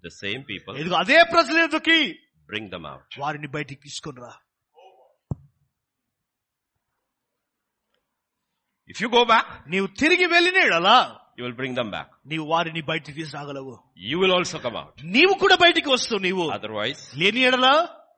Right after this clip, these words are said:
Speaker 1: you will wander and die.
Speaker 2: ఇదిగో నీవు తిరుగులాడుచు నీవు చనిపోతావు నీవు.
Speaker 1: Sacrifice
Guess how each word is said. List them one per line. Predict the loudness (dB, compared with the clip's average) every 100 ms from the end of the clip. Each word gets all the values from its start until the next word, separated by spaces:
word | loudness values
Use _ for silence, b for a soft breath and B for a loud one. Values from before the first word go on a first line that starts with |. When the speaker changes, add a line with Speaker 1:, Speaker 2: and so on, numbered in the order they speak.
| -14
Speaker 1:
you | -12
will | -12
wander | -12 -10 -8 -8 -10
and | -12 -12
die. | -14 -16 -16
Speaker 2:
ఇదిగో | -8 -6
నీవు | -4 -8
తిరుగులాడుచు | -6 -6 -4 0 2 2 0 -6 -8 -6
నీవు | -6 -8
చనిపోతావు | -8 -10 -10 -10 -10 -10 -12
నీవు. | -12 -10 -8 -8 -10 -14 _ _ _ _ _ _ _ _ _ _ _ _ _ _ -2
Speaker 1:
Sacrifice | -2 0 -4 -2 -2 -4